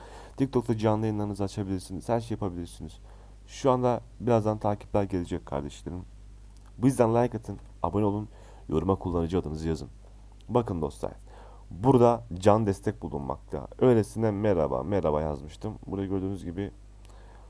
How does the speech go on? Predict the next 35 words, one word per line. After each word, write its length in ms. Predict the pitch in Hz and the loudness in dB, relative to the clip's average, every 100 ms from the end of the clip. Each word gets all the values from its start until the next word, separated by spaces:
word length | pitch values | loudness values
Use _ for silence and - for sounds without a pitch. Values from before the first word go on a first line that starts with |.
| - - - - 85 | -20 -20 -20 -16 -2
can 300 | 95 113 117 | 6 8 8
destek 380 | 95 - 104 - | 0 -2 -10 -4
çalışıyor 380 | 104 95 - 95 | -2 -2 -2 -2
arkadaşlar. 440 | 82 85 - 107 | -2 -8 -8 -10
Bir 60 | 110 | -10
sıkıntı, 340 | - 92 85 | -12 -14 -6
sorun 280 | 117 113 107 | 0 2 0
yok. 260 | 80 - - - - - - - - | -4 -8 -20 -20 -20 -20 -20 -20 -2
Ve 120 | 107 | 0
takipçiler 580 | 113 127 131 123 - 123 | 4 4 4 -4 4 4
şu 220 | 120 - | 4 2
anda 200 | 120 113 | 4 4
da 60 | 120 | 0
geldi 420 | 113 101 95 90 | 2 4 6 4
arkadaşlar. 480 | 82 76 82 85 113 | 2 0 -6 -6 -4
Telefonuma 400 | 117 92 98 98 | -4 -4 -2 -4
mesaj 300 | 92 101 90 | -2 -4 -2
geldi. 320 | 80 71 127 131 - - - - - | -4 -2 -4 -4 -14 -20 -20 -20 -20
Şu 240 | - - 147 | -2 8 8
anda 140 | 131 | 8
gördüğünüz 380 | 127 127 135 135 | 6 6 4 -2
gibi 220 | 120 117 | -2 2
doksan 400 | 98 - 113 113 | 2 2 0 2
beş 120 | 120 | 0
takipçi 500 | 117 101 104 107 - | 2 2 2 -6 -2
geldi. 300 | 110 92 78 - - - - - | 2 2 0 -10 -20 -20 -20 -18
Şimdi 280 | - 107 98 | -8 -6 -2
burada 380 | 160 139 139 123 | 4 6 6 4
kanıtlı 280 | - 117 117 | 2 2 4
olarak 300 | 123 131 120 | 2 2 2
görebiliyorsunuz. 840 | 113 110 98 92 82 71 - - - - - - - | 2 2 2 0 -4 -12 -16 -20 -20 -20 -20 -12 -2
Bakın 320 | 98 - 92 | -2 0 -2
görüyor 200 | 113 120 | 0 0
musun 300 | 92 - 73 | -4 -8 -12
bak. 200 | - | -14